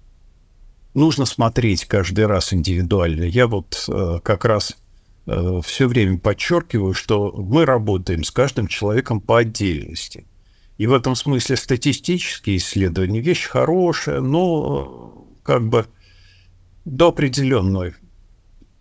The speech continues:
границы. А дальше уже нужно смотреть, а как именно вот в этом человеке то, что мы обнаруживаем,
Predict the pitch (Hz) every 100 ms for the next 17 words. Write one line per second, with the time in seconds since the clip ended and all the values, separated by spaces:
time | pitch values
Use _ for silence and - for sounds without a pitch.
0 | _ _ 123 135 139 104 80 - 69 -
1 | - - - _ - 117 170 202 - 135
2 | 135 139 139 139 - 131 127 156 151 110
3 | - 139 - 117 151 110 98 90 95 92
4 | 120 95 87 - 110 107 135 196 - -
5 | 117 - 92 98 101 117 123 190 202 143
6 | 101 98